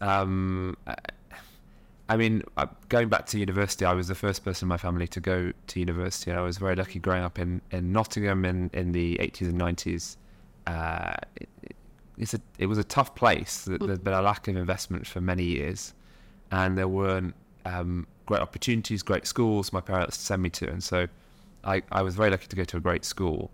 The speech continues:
Speaker 1: um, be around some very smart kids, and that really kind of pushed me on, I guess.
Speaker 2: Yeah.
Speaker 1: Uh, and I hadn't thought about going to university until everybody around me was talking about, you know, going to Oxford or Cambridge or another Russell Group institution. And I was
Speaker 2: Mm.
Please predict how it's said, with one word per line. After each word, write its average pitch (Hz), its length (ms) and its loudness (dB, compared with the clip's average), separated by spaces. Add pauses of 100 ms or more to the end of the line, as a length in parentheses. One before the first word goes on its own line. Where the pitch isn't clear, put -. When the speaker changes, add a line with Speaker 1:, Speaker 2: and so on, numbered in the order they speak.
(340)
Speaker 1:
um, 87 360 0
be 98 140 2
around 90 240 4
some 87 160 -6
very 87 240 2
smart - 320 -2
kids, 87 320 -4
and 87 100 0
that 87 160 -2
really 90 220 0
kind 87 240 -4
of 85 60 -4 (260)
pushed - 260 -4
me 90 120 0
on, 110 360 2
I 101 80 -4
guess. - 460 0
Speaker 2:
Yeah. 170 120 -14 (360)
Speaker 1:
Uh, 98 300 2
and 101 100 4
I 104 60 2
hadn't 123 200 0
thought 127 220 2
about 95 160 -2
going 87 200 0
to - 120 -6
university 85 420 -2
until 87 460 0 (380)
everybody 90 320 0
around 87 280 4
me 73 160 0
was - 360 -6 (160)
talking - 280 -4
about, 87 280 -2 (360)
you 92 80 0
know, 82 180 2 (240)
going 90 220 0
to - 100 -2
Oxford - 360 0
or 87 240 0 (200)
Cambridge 90 480 0
or 87 220 -4 (380)
another 95 240 0
Russell 92 260 0
Group 92 180 0
institution. 90 540 0
And 92 80 0
I 90 40 0
was 92 80 -2
Speaker 2:
Mm. 92 40 0